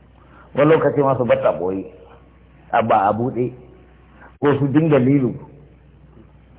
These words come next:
ko a'a su bi ɗan tantin da mai gida yi su zane shi da ƙofa. Da ƴar akwalon motarsa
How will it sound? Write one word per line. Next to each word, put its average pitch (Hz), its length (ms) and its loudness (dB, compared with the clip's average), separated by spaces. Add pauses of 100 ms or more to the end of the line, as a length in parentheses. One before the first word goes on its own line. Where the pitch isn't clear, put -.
(200)
ko 143 120 -2
a'a 147 480 2 (300)
su 135 120 0
bi 147 300 -2 (180)
ɗan 135 220 4
tantin 147 340 -2
da 131 100 -2
mai 110 200 -4
gida 127 260 2
yi 131 220 -2 (160)
su 120 140 -8
zane 135 360 -2
shi - 220 -12 (440)
da - 100 0
ƙofa. 117 380 -6 (1500)
Da 113 80 0
ƴar 151 260 4
akwalon 160 400 0
motarsa 151 500 0